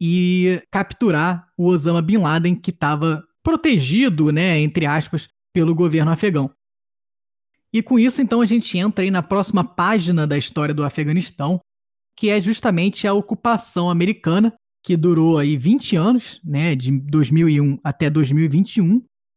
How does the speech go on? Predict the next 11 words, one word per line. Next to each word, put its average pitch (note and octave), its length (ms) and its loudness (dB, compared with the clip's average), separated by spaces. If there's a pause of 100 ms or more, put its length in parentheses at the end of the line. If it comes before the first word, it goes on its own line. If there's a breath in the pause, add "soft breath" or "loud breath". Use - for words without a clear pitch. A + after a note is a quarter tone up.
(340)
E, B3 460 2
na A3+ 120 2
verdade, A#3+ 840 0
acabou F#3 440 0
que G#3+ 220 -2
a F#3 80 0
batalha G3 500 -2
mesmo F#3 400 0
contra F#3+ 800 0
a D#3+ 120 -4
Al-Qaeda D#3 800 -2